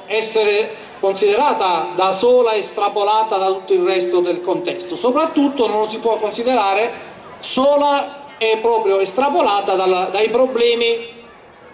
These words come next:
urbanistici del nostro territorio. Riteniamo che sia strettamente correlata la cosa,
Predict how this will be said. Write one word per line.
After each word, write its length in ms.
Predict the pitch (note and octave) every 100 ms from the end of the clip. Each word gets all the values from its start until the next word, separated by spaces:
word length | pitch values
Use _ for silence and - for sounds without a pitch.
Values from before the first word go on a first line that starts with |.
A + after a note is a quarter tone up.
| - - -
urbanistici 920 | B3 B3 A#3+ C#4 C4 - G3 F#3 D#3+
del 140 | E3
nostro 520 | D#3+ D#3 - D3+ D3
territorio. 640 | D3 E3+ D3 D3 B2+ - - - - - F5 - - - - - - - - -
Riteniamo 520 | G#3+ C4 D4 E4+ C#4+
che 140 | B3+
sia 160 | B3 A#3
strettamente 640 | A#3+ A#3 B3 B3+ B3+ A3
correlata 580 | A3+ A3+ A#3 A#3 F#3+ F3+
la 140 | F3 F3+
cosa, 420 | F3 A#2 D3